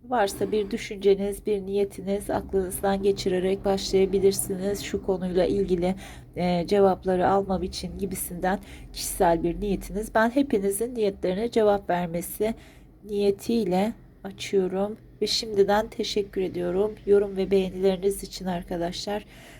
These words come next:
Ee, bir hasta bir insan var, onunla ilgili çok dua ediyorsunuz. O insanın şifası geliyor arkadaşlar. Yani kendisi için, hani onun için hayırlı olan neyse,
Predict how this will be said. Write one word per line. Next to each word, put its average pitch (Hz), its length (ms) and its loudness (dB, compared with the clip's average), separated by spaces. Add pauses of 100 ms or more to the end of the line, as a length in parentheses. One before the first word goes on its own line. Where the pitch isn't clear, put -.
(260)
Ee, 196 260 4
bir 226 100 -2
hasta 220 440 -2
bir 226 140 -2
insan 220 500 -2
var, 196 180 2
onunla 196 400 -2
ilgili 185 400 -4
çok 202 260 -2
dua 208 260 4
ediyorsunuz. 214 580 -4
O 208 100 -4
insanın 208 420 -8
şifası 214 680 -2
geliyor 185 440 2
arkadaşlar. 185 760 -2
Yani 185 200 -4
kendisi 196 520 -6
için, 202 260 -8 (380)
hani 190 180 -2
onun 208 240 0
için 208 240 0
hayırlı 202 420 4
olan 196 360 4
neyse, 208 440 0